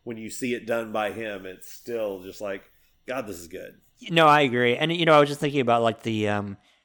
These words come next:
Speaker 2: the, the Twitter meme of, like, "This person can make that movie, but that movie person can't make this movie."
Speaker 1: Right.
Speaker 2: And, and I think about that with any Wes Anderson movie. You know, like, maybe
Speaker 1: Right.
Speaker 2: he could do it. I don't know, because he's just so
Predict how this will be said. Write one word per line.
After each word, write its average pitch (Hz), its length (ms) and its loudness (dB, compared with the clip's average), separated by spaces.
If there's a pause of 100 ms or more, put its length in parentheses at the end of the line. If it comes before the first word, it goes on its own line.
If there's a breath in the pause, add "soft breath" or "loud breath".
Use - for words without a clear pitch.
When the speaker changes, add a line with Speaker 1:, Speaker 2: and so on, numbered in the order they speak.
(540)
Speaker 2:
the, 131 240 2
the 135 180 0
Twitter 135 380 2
meme 127 260 0
of, 117 140 -2
like, 120 300 -2
"This 233 180 6
person 143 420 2
can 135 160 -4
make 131 220 0
that 151 240 4
movie, 113 240 -2
but 110 220 -4
that 156 200 4
movie 120 340 -2 (180 soft breath)
person 131 280 0
can't 139 240 -2
make 127 200 -4
this 139 200 -4
movie." 107 360 -8 (340 soft breath)
Speaker 1:
Right. 117 220 2
Speaker 2:
And, 127 320 4 (280)
and 151 120 10
I 147 80 10
think 156 180 4
about 139 300 6
that 135 200 6
with 127 220 0
any 139 180 6
Wes 110 200 0
Anderson 104 360 -2
movie. - 340 -14 (520)
You 131 120 0
know, 117 180 2
like, 117 220 -2
maybe 143 360 6
Speaker 1:
Right. 180 200 6
Speaker 2:
he 170 120 0
could 151 80 -4
do 175 160 6
it. 185 140 4
I 123 100 2
don't 127 300 0
know, 135 340 0 (340 soft breath)
because 120 280 2
he's 120 120 -2
just 135 260 -2
so 127 500 2